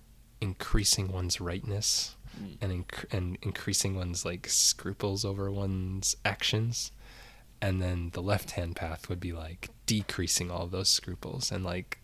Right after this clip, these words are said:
Speaker 1: going into, like, lawlessness in order to kind of see from the other side what rightness looks like or could feel like. But I don't know how licit any of that is to legit Buddhism. But I, I did love,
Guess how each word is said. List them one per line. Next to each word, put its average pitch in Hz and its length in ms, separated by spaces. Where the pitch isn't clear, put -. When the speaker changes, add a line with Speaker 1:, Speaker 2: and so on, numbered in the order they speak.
Speaker 1:
going 90 380
into, 87 240
like, 90 260
lawlessness 92 1000
in 90 100
order 85 220
to - 180
kind - 240
of - 300
see - 480
from 92 240
the 90 120
other 90 140
side 85 540
what 92 200
rightness - 600
looks - 340
like - 240
or 123 120
could - 180
feel - 240
like. - 380
But 104 100
I 101 40
don't 101 120
know 95 120
how 85 400
licit 92 560
any 90 160
of 87 80
that 90 180
is 92 240
to - 200
legit 92 340
Buddhism. 95 480
But 110 100
I, 104 100
I 110 40
did 143 200
love, 117 440